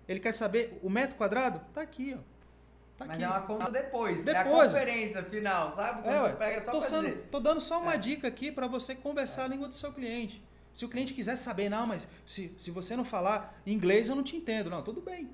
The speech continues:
Speaker 1: então eu vou precificar. Tá aqui, ó. Você quer saber por metro quadrado? Já te falo que isso não tem nada a ver. O trabalho que eu vou te entregar é esse, esse e esse.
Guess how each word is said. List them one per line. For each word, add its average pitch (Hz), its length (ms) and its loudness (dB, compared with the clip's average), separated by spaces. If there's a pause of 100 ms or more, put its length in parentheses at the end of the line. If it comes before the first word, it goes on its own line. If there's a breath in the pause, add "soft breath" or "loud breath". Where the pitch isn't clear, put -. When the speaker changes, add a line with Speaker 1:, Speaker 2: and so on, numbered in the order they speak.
Speaker 1:
então 196 160 -6
eu 185 40 -6
vou 185 120 -8
precificar. 220 680 -8 (720)
Tá 254 60 -10
aqui, 240 260 -6
ó. 135 80 -2
Você - 100 -10
quer 202 120 -8
saber 185 260 -4
por 254 140 -2
metro 226 200 -4
quadrado? 196 320 0
Já 196 80 0
te 196 120 -6
falo 214 180 -4
que - 80 -12
isso 247 160 -10
não 247 80 -4
tem 269 80 -6
nada 247 220 -2
a - 20 -4
ver. 190 260 -4 (240 loud breath)
O - 60 -14
trabalho 196 400 -2
que 247 60 -6
eu 220 40 -2
vou 202 100 -6
te 214 120 -12
entregar 175 400 -4
é 135 60 -2
esse, 180 520 -4
esse 202 440 -8
e 139 100 -10
esse. 202 220 -6